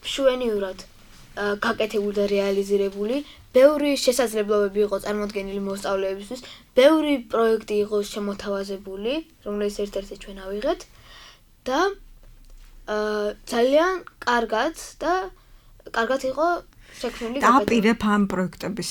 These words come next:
Speaker 2: ა, განვითარება სამომავლოდ?
Speaker 1: კი, ე, ვაპირებ, იმიტომ რომ საკმაოდ საჭირო პროექტი არის დღევანდელი რეალობისთვის,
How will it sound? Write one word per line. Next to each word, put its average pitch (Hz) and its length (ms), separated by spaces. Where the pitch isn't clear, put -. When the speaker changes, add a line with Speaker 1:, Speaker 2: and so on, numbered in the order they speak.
Speaker 2:
ა, 170 140
განვითარება 180 840
სამომავლოდ? 170 880
Speaker 1:
კი, 240 180
ე, 214 60
ვაპირებ, 214 520
იმიტომ 220 260
რომ 208 80
საკმაოდ 214 400
საჭირო 262 420
პროექტი 202 400
არის 196 160
დღევანდელი 196 520
რეალობისთვის, 190 920